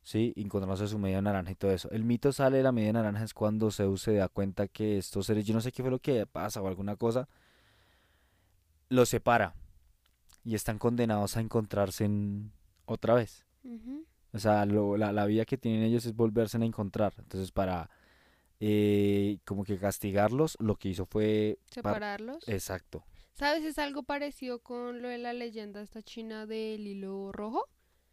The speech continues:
Speaker 2: que uno dice que en el dedo meñique uno tiene un hilo rojo que lo conecta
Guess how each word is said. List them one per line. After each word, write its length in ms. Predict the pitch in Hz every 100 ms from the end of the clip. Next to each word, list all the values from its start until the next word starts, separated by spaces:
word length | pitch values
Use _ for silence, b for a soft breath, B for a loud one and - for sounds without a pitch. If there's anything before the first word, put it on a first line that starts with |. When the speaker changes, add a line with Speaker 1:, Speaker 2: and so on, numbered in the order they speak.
| _ _
Speaker 2:
que 120 | 220
uno 320 | 208 208 208
dice 260 | 208 208 220
que 240 | - 220
en 140 | 214 208
el 160 | 196
dedo 220 | 190 190
meñique 520 | 196 208 208 185 - 190
uno 240 | 190 196
tiene 420 | - 202 202 196
un 200 | 196 196
hilo 300 | 196 196 196 196
rojo 380 | 202 202 240
que 120 | 240 214
lo 160 | 202
conecta 840 | 196 190 190 180 _ - 190 190